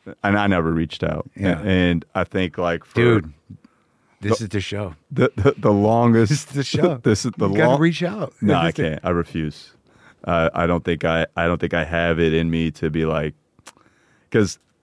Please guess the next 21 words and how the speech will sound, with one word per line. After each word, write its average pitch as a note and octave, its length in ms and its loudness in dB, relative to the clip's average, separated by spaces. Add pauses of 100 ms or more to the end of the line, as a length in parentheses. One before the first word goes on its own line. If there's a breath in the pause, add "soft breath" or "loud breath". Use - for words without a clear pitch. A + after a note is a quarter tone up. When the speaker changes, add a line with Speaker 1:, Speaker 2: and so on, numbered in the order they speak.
(180)
Speaker 1:
I B2+ 120 2
think B2 220 0
about F#2 560 2 (400)
a F#2+ 80 4
lot, F2 500 2
like, E2 300 -4 (920)
if F#2+ 200 2
I, G#2 280 0 (480)
if A#2 160 2
and A2 80 4
when G2 140 4
I F2 60 2
become E2+ 320 0
a D#2 40 -2
dad, D#2 460 -4
Speaker 2:
Okay. F#2 340 -4 (880 soft breath)
Speaker 1:
I F2 120 0
cannot G2+ 520 2
fathom G2 640 0
a F2 80 2
scenario F2 1040 0